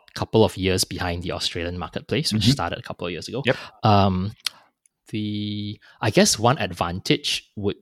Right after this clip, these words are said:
Speaker 1: be, I know that Amazon, uh, has been h-, hiring account managers pretty aggressively in Singapore. And so, and because there are so few sellers still at the moment, I think it's in the hundreds still,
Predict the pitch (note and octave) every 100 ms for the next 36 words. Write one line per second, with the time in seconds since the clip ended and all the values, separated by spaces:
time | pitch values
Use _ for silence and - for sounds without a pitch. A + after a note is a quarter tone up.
0 | _ - E2+ E2 - _ _ _ _ _
1 | _ _ _ - F#2+ G2 A2 A#2 F2+ -
2 | _ - G2 F#2 F#2 G2 F#2 F#2 F#2+ -
3 | _ _ _ _ _ _ _ _ - G2
4 | F2 G2 - F2 E2+ - - - - -
5 | - - - - F#2 F2+ F#2 F#2 F2+ F2+
6 | F#2+ - - _ G2+ - G#2+ F#2+ F#2+ E2+
7 | F2+ F#2+ F#2 - - - - G3+ - -
8 | F2+ - G2+ G#2+ F#2 - E2+ F2+ D#2 F2
9 | _ _ _ _ _ _ _ _ - F#2+
10 | F2 F2 F#2+ - F#2+ - _ _ _ _
11 | _ A#2 G2+ G#2 D#3+ - F2 - G#2 -
12 | G2+ F#2+ E2+ E2+ F2 - F2+ F2 - E2+
13 | F2 D#3 - E2 - F2 - E2+ D#2+ F2
14 | D#2 F2 - - - -